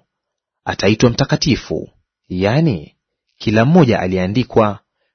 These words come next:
miongoni mwa hao walio hai ndani ya Yerusalemu. Hapo Bwana atakapokuwa ameuosha uchafu wa hao binti za Sayuni na kuisafisha damu ya Yerusalemu kati yake, kwa roho ya hukumu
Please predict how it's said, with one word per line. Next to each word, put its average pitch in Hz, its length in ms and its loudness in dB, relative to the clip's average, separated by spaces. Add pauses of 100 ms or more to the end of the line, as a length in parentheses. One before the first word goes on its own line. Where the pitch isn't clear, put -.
(160)
miongoni 98 480 0
mwa 101 220 -2
hao 107 280 2
walio 107 340 2
hai 120 320 -2
ndani 147 320 0
ya 95 80 0
Yerusalemu. 90 760 -2 (840)
Hapo 90 240 0
Bwana 101 380 2
atakapokuwa 101 720 -4
ameuosha 107 560 0
uchafu - 400 -2
wa 110 60 2
hao 120 140 4
binti 123 320 2
za 90 120 -6
Sayuni 113 560 0 (460)
na 92 200 -2
kuisafisha - 760 -4
damu 117 220 2
ya 113 60 2
Yerusalemu 113 580 2
kati 95 240 -4
yake, 87 520 -4 (520)
kwa 175 120 2
roho 139 280 4
ya 90 80 0
hukumu 107 580 0